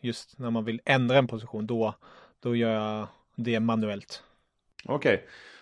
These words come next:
Speaker 2: Eh, den generella träningen, eh,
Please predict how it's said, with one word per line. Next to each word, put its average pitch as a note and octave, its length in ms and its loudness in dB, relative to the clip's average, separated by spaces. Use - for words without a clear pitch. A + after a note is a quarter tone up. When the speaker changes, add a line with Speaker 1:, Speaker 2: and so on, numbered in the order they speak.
Speaker 2:
Eh, A#2+ 600 8
den D3+ 120 8
generella F3 520 8
träningen, C#3 720 4
eh, B2+ 720 0